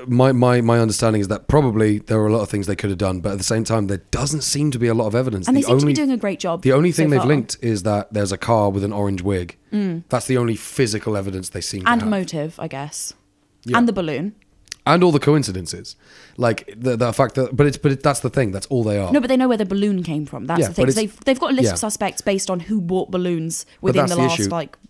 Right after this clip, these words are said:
Speaker 2: however many months.
Speaker 1: It's all circumstantial.
Speaker 2: No, I know.
Speaker 1: So the police realised there wasn't enough evidence to convict Sheila Keane. Uh, but they, so they decided to try and go back to Michael Warren, uh, Marlene's husband. They assumed,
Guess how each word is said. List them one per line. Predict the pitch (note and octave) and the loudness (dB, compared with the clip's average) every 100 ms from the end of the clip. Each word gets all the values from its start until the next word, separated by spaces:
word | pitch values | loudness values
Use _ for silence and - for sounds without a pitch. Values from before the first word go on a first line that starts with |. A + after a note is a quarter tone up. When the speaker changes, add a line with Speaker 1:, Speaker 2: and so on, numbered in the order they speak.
| - | -12
Speaker 2:
however | - E3+ D#3+ | -4 -4 -4
many | D#3 | -6
months. | D3+ A#2+ | -4 -4
Speaker 1:
It's | - | 2
all | A#2 G2 | 2 2
circumstantial. | - F#2+ F2+ - F2+ A2+ C#3 | 0 -2 -4 -6 -4 -4 -6
Speaker 2:
No, | F#2 | -8
I | E3 | -8
know. | D3 G#2 - _ | -8 -10 -18 _
Speaker 1:
So | - B2 | 0 2
the | A2+ | 4
police | B2 D3 C#3 | 4 4 4
realised | C#3 C3 A#2 - | 4 4 2 2
there | A2+ | 2
wasn't | B2+ C3 | 2 2
enough | B2 A2 | 0 0
evidence | A2 A2 G2+ G2+ | -2 -2 -2 -4
to | - | -8
convict | - G#2 G2+ - - - | -6 -4 -4 -6 -12 -8
Sheila | - A2 G2 | -2 0 0
Keane. | - G#2 F2 F#2 _ _ _ _ _ _ _ | -2 -4 -4 -10 _ _ _ _ _ _ _
Uh, | A2 G#2 G2+ - | 0 0 0 -6
but | G2 G#2 | -4 -2
they, | G#2+ | -2
so | G2+ A#2 | 0 2
they | A#2 | 2
decided | A#2+ C#3 C3+ B2 | 2 2 2 0
to | A2+ | -6
try | - B2+ | 0 2
and | A#2 | 2
go | A2 | 0
back | G2+ A#2 - | 0 0 -2
to | - | -4
Michael | G#2+ G2 - F#2+ | -4 -2 -4 0
Warren, | A#2 G2 F2+ F#2 _ _ - | 2 0 -4 -12 _ _ -8
uh, | F#2 F2+ | -6 -4
Marlene's | F#2+ G2 F#2+ F2+ | -2 -2 -2 -2
husband. | A#2+ G#2+ F#2 C#2+ _ _ _ _ _ _ _ _ - | -2 -2 -4 -14 _ _ _ _ _ _ _ _ -20
They | G#2 G2 D3 C#3+ | -4 2 2 2
assumed, | A#2+ - - - D3 G#2+ F#2+ G2 | 0 0 2 4 4 2 -2 -6